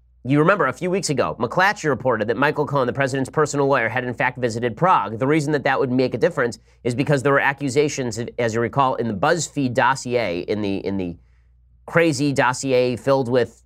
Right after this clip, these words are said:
allegations about Trump stooping Russian, Russian prostitutes and such. There are allegations in there that Michael Cohen had visited Prague to coordinate with Russian agents during the election cycle.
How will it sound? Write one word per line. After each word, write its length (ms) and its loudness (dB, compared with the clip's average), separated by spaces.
allegations 580 0
about 240 -2
Trump 220 -2
stooping 340 -2
Russian, 340 -2
Russian 440 -4
prostitutes 520 -2
and 100 -6
such. 180 -4
There 100 4
are 60 4
allegations 580 2
in 60 2
there 120 4
that 100 0
Michael 260 -2
Cohen 400 -2
had 100 -2
visited 380 0
Prague 340 2
to 80 -16
coordinate 500 0
with 140 -10
Russian 340 -2
agents 420 -4
during 220 0
the 80 2
election 440 2
cycle. 400 -4